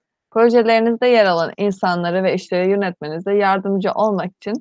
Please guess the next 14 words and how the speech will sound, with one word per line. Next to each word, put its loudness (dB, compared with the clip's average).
size 2
tekrarlanabilir -2
süreçler, -2
yönergeler -2
ve -2
teknikler -2
sunuyor. -6
Başarı 2
şansını 0
arttırıyor 0
ve 2
projeleri 0
tutarlı, 0
verimli, -2